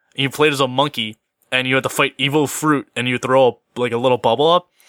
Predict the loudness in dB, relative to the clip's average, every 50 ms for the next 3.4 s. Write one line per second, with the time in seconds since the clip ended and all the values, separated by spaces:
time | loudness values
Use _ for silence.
0 | -20 -20 _ _ _ -4 -2 -2 -4 -2 _ -2 -2 0 -2 -4 -2 0 0 0
1 | 2 2 2 2 2 0 -2 -4 -2 -2 -2 -2 -4 -6 -8 -12 -10 -10 -12 -14
2 | _ _ -10 -8 -4 -4 -4 -4 -2 0 0 0 0 -2 -6 -6 -6 -8 -4 -2
3 | -2 -2 -2 -2 -6 -8 -12